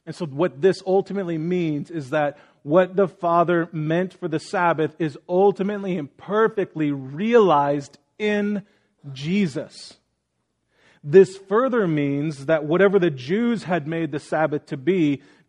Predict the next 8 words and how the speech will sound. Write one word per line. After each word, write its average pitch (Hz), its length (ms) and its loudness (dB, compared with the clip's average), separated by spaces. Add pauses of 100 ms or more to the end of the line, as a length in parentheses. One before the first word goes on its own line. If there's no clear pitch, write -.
differs 202 460 2
entirely 165 960 -2
from 160 220 -4
what 160 200 -2
the 156 100 -4
Father 175 600 2
had 160 300 -4
originally 147 920 0